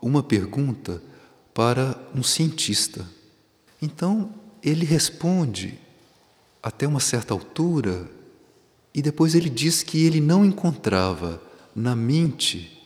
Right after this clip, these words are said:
de Alice Bailey, que era o canal para aquela transmissão, não encontrava na mente de Alice Bailey nenhuma semente que ele pudesse desenvolver, desdobrar, para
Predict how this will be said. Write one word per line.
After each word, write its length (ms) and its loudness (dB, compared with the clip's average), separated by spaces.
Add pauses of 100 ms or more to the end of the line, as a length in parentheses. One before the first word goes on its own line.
(100)
de 160 -4
Alice 360 0
Bailey, 680 0 (500)
que 100 -8
era 120 0
o 40 0
canal 540 2
para 200 -2
aquela 220 -2
transmissão, 720 -4 (1200)
não 160 2
encontrava 580 0
na 140 0
mente 320 -2
de 100 0
Alice 300 -2
Bailey 520 0 (480)
nenhuma 540 2
semente 680 4
que 80 2
ele 120 4
pudesse 440 2
desenvolver, 920 4
desdobrar, 1040 4 (720)
para 340 2